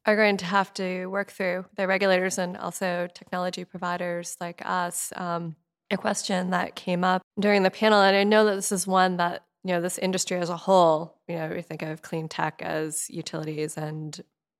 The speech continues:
regulators and technology providers like Fermata Energy, is how do we interconnect more of these resources quickly? Um, there are many jurisdictions where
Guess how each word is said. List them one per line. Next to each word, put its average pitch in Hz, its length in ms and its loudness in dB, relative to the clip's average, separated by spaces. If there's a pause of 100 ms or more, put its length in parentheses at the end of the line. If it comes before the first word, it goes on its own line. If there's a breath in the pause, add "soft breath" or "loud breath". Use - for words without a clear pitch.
(120)
regulators 156 500 -6
and 151 460 -10 (420)
technology 170 400 -6
providers 165 480 -8
like - 160 -12
Fermata 165 340 -6
Energy, 175 500 -2 (560 loud breath)
is 196 160 4
how 220 180 2
do 220 120 4
we 220 180 2
interconnect 185 880 -4 (240)
more 185 80 -4
of 175 80 -2
these 180 200 -4
resources 170 1000 -6 (180)
quickly? - 720 -8
Um, 170 300 -8
there 165 500 -10
are 175 240 -4
many 180 280 -2
jurisdictions 165 920 -6
where 170 240 -6